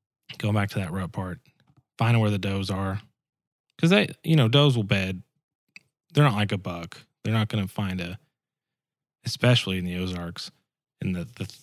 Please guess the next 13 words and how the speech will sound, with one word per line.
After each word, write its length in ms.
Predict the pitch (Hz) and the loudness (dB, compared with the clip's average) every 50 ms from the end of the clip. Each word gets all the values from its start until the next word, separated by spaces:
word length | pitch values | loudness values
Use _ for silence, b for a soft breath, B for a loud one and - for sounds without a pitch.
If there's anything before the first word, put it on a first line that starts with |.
| _ _ | _ _
the 80 | - - | -8 -8
mountainous 560 | 92 90 87 87 85 - 180 - - - - | -6 -6 -8 -10 -10 -12 -12 -10 -10 -10 -10
areas, 540 | - 92 92 90 90 87 87 87 92 - - - _ _ _ _ _ _ _ _ _ - | -10 -10 -10 -10 -10 -10 -10 -10 -10 -12 -14 -16 _ _ _ _ _ _ _ _ _ -8
that 260 | 95 85 80 82 98 | -8 -8 -8 -10 -8
big 200 | 104 98 92 92 | -8 -8 -8 -6
woods 220 | 92 90 90 87 - | -8 -8 -8 -10 -8
country, 460 | - 95 92 90 - - 92 95 110 _ _ _ _ _ _ _ _ _ _ _ _ _ _ - | -8 -6 -6 -6 -6 -8 -8 -10 -12 _ _ _ _ _ _ _ _ _ _ _ _ _ _ 2
they'll 140 | 123 120 113 | 4 4 4
just 180 | 110 101 92 - | 2 0 -2 -2
bed 220 | 101 95 95 95 | -2 -2 -2 -4
where 220 | 92 92 90 90 | -4 -6 -6 -6
they're 120 | 90 87 92 | -6 -8 -8
comfortable, 580 | - - 98 92 - - 85 90 87 87 104 | -8 -8 -8 -8 -8 -10 -12 -12 -12 -12 -14